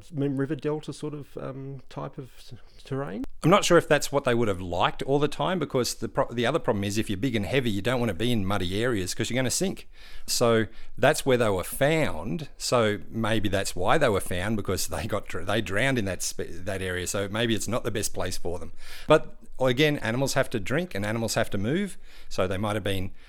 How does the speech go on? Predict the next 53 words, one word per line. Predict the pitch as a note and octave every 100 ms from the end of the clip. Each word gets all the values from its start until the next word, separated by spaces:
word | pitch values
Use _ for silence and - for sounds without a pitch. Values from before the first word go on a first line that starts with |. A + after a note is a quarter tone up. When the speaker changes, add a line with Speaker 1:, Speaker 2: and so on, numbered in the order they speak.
| -
Speaker 2:
travelling | - B2+ B2+ C3+ A#2
from | A2
one | A#2
area | A#2+ B2
to | A#2+
the | A2
other | C3 C#3
and | G#2+ F#2
crossing | B2 - A#2
a |
river | A2 B2+ D#3 C3
or | A#2
something | B2+ B2+
like | B2+ C#3+
that, | E3
and | G2 F2+
some | G2 A2
of | G#2+
them | G#2
drowned. | G#2 C3+ D#3+
So | - G#2
that | G2+ G#2
might | G2+ E2+
be | E2
why | F2+ F2
we | E2+
found | - E2+ E2+
those | E2+ E2 -
fossils | - F2 - -
there. | F#2 - - -
Speaker 1:
Savanosaurus | - - D3 G3+ B3 - - G#3+ G3+ F3 C#3+
was | C3
a |
particular | - D3 - B3 - G#3 D#3+
type | - C#3 D#3+ -
of | A#2+
sauropod, | - A#2+ G#2 G2 - G#2 G#2+ A#2+
w-, | C3 -
and | - C3 C3+
it | C#3
had | D3+ D#3+ C#3
very | C#3+ F3
wide | F3 D#3+ E3 B2
hips. | A#3+ A#3+ -
W-, | - -
could | F3+ A#3
you |
tell | - A#3
us | F#3+
a | G3+
bit | F3+
about | E3+ D#3 D#3
that? | C3 -